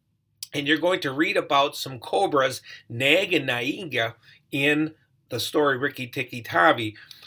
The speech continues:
Um, Rikki Tagi-, Rikki Tikki Tavi is the protagonist, the,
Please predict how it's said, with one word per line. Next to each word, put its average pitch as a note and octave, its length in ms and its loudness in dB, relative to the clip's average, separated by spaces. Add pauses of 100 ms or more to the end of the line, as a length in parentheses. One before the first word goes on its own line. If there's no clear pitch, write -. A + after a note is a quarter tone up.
Um, A#2+ 420 -4 (520)
Rikki D3 260 -4
Tagi-, D3 540 6 (160)
Rikki D#3 340 -2
Tikki D3+ 320 0
Tavi D3 500 4
is B2 220 -6
the A#2+ 200 -8
protagonist, C#3 1080 0
the, A#2 220 -8